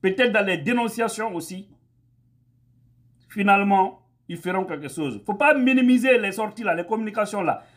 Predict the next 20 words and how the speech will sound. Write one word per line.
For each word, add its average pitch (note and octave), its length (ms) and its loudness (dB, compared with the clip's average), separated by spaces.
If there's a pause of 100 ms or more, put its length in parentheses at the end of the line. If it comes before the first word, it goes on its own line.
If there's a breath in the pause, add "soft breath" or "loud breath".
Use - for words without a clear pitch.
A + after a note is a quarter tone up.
Ça G#3+ 240 4
dérange B3 480 4
le G3+ 160 -2
pouvoir F#3 360 0
parce F#3 180 -4
que - 60 -12
tous D4+ 100 -2
les B3 140 2
dictateurs D#3 760 -4 (340)
n'aiment D#3 320 -6
pas F3 240 6
qu'on B2 220 -8
parle D#3+ 500 0 (340)
de C#3 140 -8
leurs D3 320 -2
mauvaises C#3+ 420 -4
pratiques. D3 500 -10
Quand F3+ 240 0
ils D3 140 -12
toussent, - 420 0